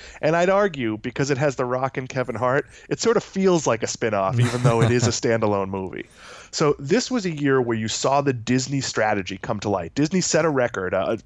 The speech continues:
Speaker 1: c-, crushed a record at the box office, and basically, aside from Alice Through the Looking Glass, which was a sequel which kinda bombed,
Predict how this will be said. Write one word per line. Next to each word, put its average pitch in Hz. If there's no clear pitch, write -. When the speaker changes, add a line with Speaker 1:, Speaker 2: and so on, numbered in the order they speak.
Speaker 1:
c-, -
crushed -
a 107
record 107
at 98
the 107
box 107
office, 101
and 170
basically, 151
aside 165
from 160
Alice 147
Through 160
the 147
Looking 131
Glass, 95
which 117
was 113
a 110
sequel 135
which 120
kinda 120
bombed, 110